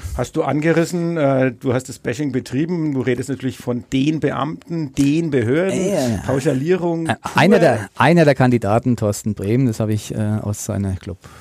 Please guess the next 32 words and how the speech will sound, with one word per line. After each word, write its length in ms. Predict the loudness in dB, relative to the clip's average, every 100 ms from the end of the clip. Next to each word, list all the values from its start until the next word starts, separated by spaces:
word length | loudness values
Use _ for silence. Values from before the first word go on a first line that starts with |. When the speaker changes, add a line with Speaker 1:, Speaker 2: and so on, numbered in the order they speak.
| -16 -10
Speaker 2:
die 60 |
Nominierungsrede 1000 | -6 -4 0 2 4 2 0 0 4 4
war's 240 | 4 2 0
vor 180 | -4 -2
der, 240 | 0 -2 -6 -20 -20 -16 -6
äh, 260 | -2 -2
S 180 | -4 -4
P 180 | 0 0
D, 380 | 2 4 4 2
äh, 240 | 0 -2 -2
der 140 | 0
hat 140 | 0 -2
das 100 | -4
Thema 280 | 0 0 2
tatsächlich, 680 | 0 0 0 0 -2 -2
äh, 280 | -4 0 0
bei 240 | 0 0 0
sich 260 | -2 -2
auf 160 | -2 -2
der 140 | 0
Agenda 420 | 0 2 2 2
stehen. 320 | -4 -10 -10 -10
Also 160 | -8
bin 160 | -6 -4
ich 100 | -2
sehr 140 | 0
gespannt. 460 | 0 0 -4 -6 -12 -16 -8 -6 0
Speaker 1:
Ja, 240 | 0 0 -4
also 180 | -4 0
wir 120 | 2
werden 300 | 4 2 -2 -8 -20 -20 _
viel 400 | -2 2 2